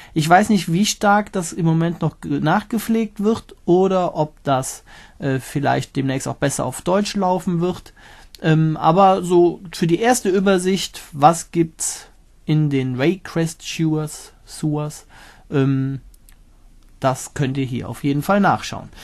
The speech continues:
Und auch für die, ähm, Prüfungen, ja, ihr seht immer Pellingirs Kriegsplatte, da steht,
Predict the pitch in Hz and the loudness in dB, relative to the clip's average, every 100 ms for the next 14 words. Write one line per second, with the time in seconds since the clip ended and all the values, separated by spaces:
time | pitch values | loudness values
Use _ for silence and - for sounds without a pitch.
0 | - - 233 247 233 - 226 214 214 214 | -20 0 2 4 2 2 2 4 0 -2
1 | - 190 190 185 180 - - 233 233 269 | -2 -2 -2 -4 -8 -10 2 2 4 2
2 | 277 320 - - - 165 202 165 165 185 | 2 0 -4 -20 -6 -4 -2 -2 -2 -2
3 | 190 208 226 233 - - 185 190 180 180 | -2 0 0 -2 -6 -4 -2 -2 0 -2
4 | 170 - 233 - 233 220 233 220 180 160 | 0 -2 -2 -2 -4 0 0 0 0 -4
5 | - 170 | 0 -2